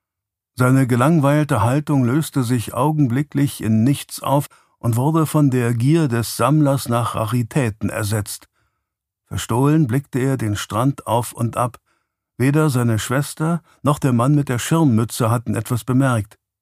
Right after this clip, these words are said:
Beiläufig steigerte er sein Schritttempo. Es würde mit der nächsten Welle zurückkehren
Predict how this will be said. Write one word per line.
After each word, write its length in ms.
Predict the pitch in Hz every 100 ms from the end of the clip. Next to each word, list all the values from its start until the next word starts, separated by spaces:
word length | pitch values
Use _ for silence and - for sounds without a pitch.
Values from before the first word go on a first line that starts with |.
| _ _ _ -
Beiläufig 840 | 113 139 151 135 139 - 143 - -
steigerte 600 | - 143 135 123 107 117
er 220 | 101 104
sein 260 | 104 107 104
Schritttempo. 840 | - 123 - - 107 95 92 92 _ _ _ _ _ _ _ -
Es 160 | 117
würde 240 | 127 156 165
mit 180 | 147
der 120 | 139 113
nächsten 540 | 104 156 - - 120
Welle 280 | 113 147 110
zurückkehren 800 | - 98 135 143 123 127 123